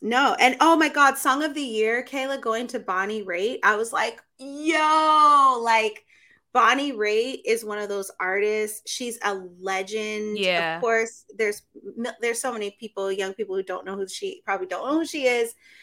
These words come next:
Speaker 1: but she's one of those artists that I studied a lot in school. Like,
Speaker 2: Mm.
Speaker 1: just,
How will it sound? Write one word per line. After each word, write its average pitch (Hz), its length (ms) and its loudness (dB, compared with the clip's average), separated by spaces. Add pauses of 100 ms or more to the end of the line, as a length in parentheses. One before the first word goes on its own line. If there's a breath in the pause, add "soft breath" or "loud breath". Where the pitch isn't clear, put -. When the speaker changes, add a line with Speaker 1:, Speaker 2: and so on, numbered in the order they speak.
(300 soft breath)
Speaker 1:
but 214 320 6
she's 277 300 -2
one 294 160 2
of 269 60 0
those 240 200 2
artists 208 420 4
that 208 140 -2
I 160 160 0
studied 190 520 -2
a 185 80 -2
lot 180 220 -4
in 185 80 -10
school. 180 640 -6
Like, 214 380 -6
Speaker 2:
Mm. 185 500 -14
Speaker 1:
just, - 380 0